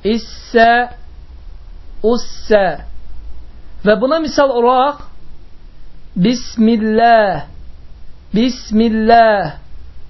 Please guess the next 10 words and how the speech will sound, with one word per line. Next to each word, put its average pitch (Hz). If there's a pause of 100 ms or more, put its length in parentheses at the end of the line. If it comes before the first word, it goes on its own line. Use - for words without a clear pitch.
(520)
sözündə 220
olan 214 (560)
sin 240
hərfidir 190
ki, 240 (840)
bu 247
hərf 233 (600)
əda 202
olunduğu 220
zaman 214